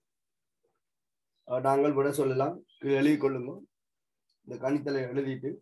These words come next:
அதாவது கணித்தலுக்கு இடத்தை விட்டுட்டு, நான் இந்த கணித்தலை உங்களோட இதுக்கு போட்டு விடுறேன். மேலே உள்ள கணிப்புகளில், அதுக்குரிய இடத்தை விட்டு எழுதி கொள்ளுங்க. மேலே உள்ள கணிப்புகளில்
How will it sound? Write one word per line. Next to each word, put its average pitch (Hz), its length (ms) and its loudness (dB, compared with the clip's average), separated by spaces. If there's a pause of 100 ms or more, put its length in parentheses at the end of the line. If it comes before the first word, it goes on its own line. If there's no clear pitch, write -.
(600)
அதாவது 135 340 -2
கணித்தலுக்கு 143 340 0
இடத்தை 143 360 2
விட்டுட்டு, 117 460 -8 (840)
நான் 123 180 -8
இந்த 127 120 -6
கணித்தலை 139 420 -2
உங்களோட 123 400 -2 (120)
இதுக்கு 139 260 -4
போட்டு 131 240 -2
விடுறேன். 117 280 -8 (1080)
மேலே 208 400 10
உள்ள 185 260 6
கணிப்புகளில், 151 760 0 (520)
அதுக்குரிய 131 320 -4
இடத்தை 143 320 0
விட்டு 127 200 0
எழுதி 127 260 -6
கொள்ளுங்க. 113 340 -12
மேலே 165 440 4
உள்ள 147 280 2
கணிப்புகளில் 131 760 -8